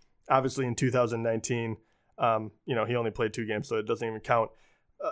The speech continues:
the question is, for me, and why I like him going to New England, it's not so much what he can do. We all know he can. It's the fact that you go to a team that will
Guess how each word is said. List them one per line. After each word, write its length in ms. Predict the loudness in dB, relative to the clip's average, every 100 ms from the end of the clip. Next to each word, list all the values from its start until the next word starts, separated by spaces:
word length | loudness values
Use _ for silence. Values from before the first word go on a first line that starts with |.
| -4
the 100 | -2
question 360 | 4 4 4 2
is, 300 | 2 -2 -8
for 160 | 0 2
me, 440 | 6 6 4 0 -6 -2
and 160 | -2 0
why 260 | 4 4
I 120 | 6 2
like 320 | 2 2 2
him 160 | 0
going 240 | 0 0 0
to 100 | -2
New 180 | -2 -2
England, 380 | -2 -2 -2 -4
it's 220 | -6 -4
not 200 | 0 -2
so 140 | 0 2
much 320 | 4 2 0
what 380 | -10 0 2 2
he 120 | 0
can 220 | 0 0
do. 160 | 2 0
We 160 | 2
all 140 | 2 2
know 200 | 2 0
he 140 | -4
can. 400 | -10 -4 -2 -4 -8 _ _ _ _ _ -4
It's 140 | -2
the 80 | 0
fact 300 | 2 2 4
that 200 | 2 2
you 100 | 0
go 220 | 0 2 2
to 160 | 2
a 40 | 0
team 440 | 2 -2 -2 -4 -8 _ _ _ -4
that 340 | 2 2 2
will 540 | 0 0 2 0 -4